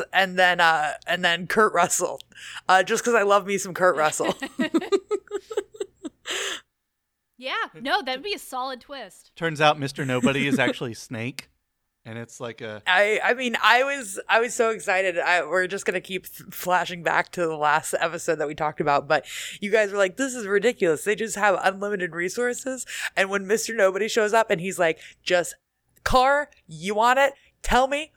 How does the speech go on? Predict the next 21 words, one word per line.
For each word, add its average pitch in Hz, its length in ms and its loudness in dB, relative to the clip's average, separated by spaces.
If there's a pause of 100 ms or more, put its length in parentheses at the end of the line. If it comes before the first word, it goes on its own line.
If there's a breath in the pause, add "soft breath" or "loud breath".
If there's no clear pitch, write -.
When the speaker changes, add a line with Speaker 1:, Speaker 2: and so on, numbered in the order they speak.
Speaker 1:
we 208 160 0
got 160 300 2
it." 143 120 -14
Speaker 2:
Yeah. 277 200 -8
Speaker 1:
<laughs> 277 60 4
Like, - 100 2 (240)
just 277 280 2
being 254 140 -4
like, 226 160 0
"No, 220 260 0
literally, 277 600 0 (260 loud breath)
I'm 214 180 2
putting 254 340 -2
it 262 80 0
on 220 240 -2
screen. 170 520 -6
Me, 214 360 -4
Kurt - 320 2
Russell, 175 400 2
esteemed 214 560 -6
actor, 196 420 0